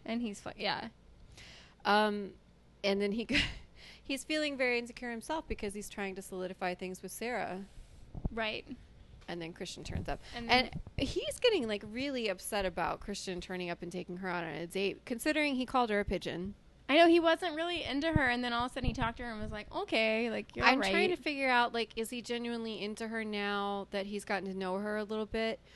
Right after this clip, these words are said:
Speaker 2: Or does he just really want a rose? And
Speaker 1: I
Speaker 2: I
Speaker 1: think
Speaker 2: can't
Speaker 1: it's a
Speaker 2: tell.
Speaker 1: little of both.
Speaker 2: Little of both.
Speaker 1: I think it's a little of both.
Speaker 2: 'Cause there are definitely things where he's like, "I gotta lock this rose down." But there are times when he really does. And I, he seems like a kinda what you see is what you get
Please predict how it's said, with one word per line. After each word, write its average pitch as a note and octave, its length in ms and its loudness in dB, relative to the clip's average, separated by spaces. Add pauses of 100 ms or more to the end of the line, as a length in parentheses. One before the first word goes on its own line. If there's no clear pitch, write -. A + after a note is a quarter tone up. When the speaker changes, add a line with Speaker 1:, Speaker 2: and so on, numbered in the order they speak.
(300)
Speaker 2:
Or G3 640 4
does F3+ 140 -8
he F#3 120 -2
just F3+ 200 -6
really F3 180 -2
want E3 140 -6
a E3+ 40 -8
rose? D3+ 440 -6
And F#3+ 120 0
Speaker 1:
I B3 40 4
Speaker 2:
I - 20 2
Speaker 1:
think F#4+ 200 0
Speaker 2:
can't C5 140 2
Speaker 1:
it's F4 80 4
a C4 60 0
Speaker 2:
tell. - 80 -4
Speaker 1:
little G#3+ 240 0
of G#3 80 -4
both. F3+ 180 -4
Speaker 2:
Little A3 220 -2
of F3 80 -8
both. - 200 -6
Speaker 1:
I - 40 -8
think C#4+ 160 2
it's D4 120 -2
a D#4+ 40 0
little G3+ 240 0
of F#3+ 60 -4
both. - 260 -4
Speaker 2:
'Cause C4+ 160 -2
there D#4+ 160 0
are F4+ 60 0
definitely G#4 340 -4
things A3 340 -6
where G3+ 120 -6
he's G3 180 -6
like, F#3 140 -10
"I F3+ 40 -6
gotta F#3+ 220 -2
lock F3+ 220 -2
this - 180 -12
rose A3+ 260 0
down." E3 280 -4
But F#3+ 160 -6
there A#3 100 0
are A#3 60 0
times C4+ 340 -6
when B3+ 140 -2
he A3+ 160 -4
really A3+ 260 0
does. G3 480 -2
And A3+ 140 -4
I, A#3 100 -10 (840)
he C#4+ 200 -8
seems C4 520 -6
like D4+ 180 -2
a C#4 160 -4 (1080)
kinda B3 280 4
what A3+ 140 4
you A3+ 60 -2
see A#3+ 240 -6
is A3 120 -2
what A3 120 -2
you G3 160 -4
get F#3+ 320 0